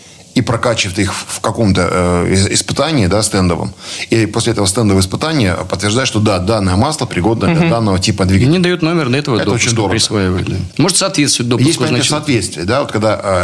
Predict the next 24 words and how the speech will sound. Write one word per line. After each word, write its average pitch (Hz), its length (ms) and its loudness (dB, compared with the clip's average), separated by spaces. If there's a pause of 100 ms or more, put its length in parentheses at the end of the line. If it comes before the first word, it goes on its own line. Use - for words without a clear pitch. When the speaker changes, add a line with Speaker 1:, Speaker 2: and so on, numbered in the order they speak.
(140)
Speaker 1:
э, - 40 -6
допуски 123 400 0
есть, 180 360 0
и, 90 80 2
э, 87 380 0
это - 140 -2
масло 110 240 0
правильно, 139 320 0
ну, 147 180 0
в - 60 -8
принципе, 120 320 0
соответствует 98 500 0
всем 101 240 0
тем 95 160 2
требованиям, 127 400 2
всем 101 200 0
присадкам, 92 440 -2
которые 90 160 -4
там 98 160 2
есть, 87 160 2
да, 110 140 2
вот 92 160 -2
они 87 100 0
заложены 85 480 0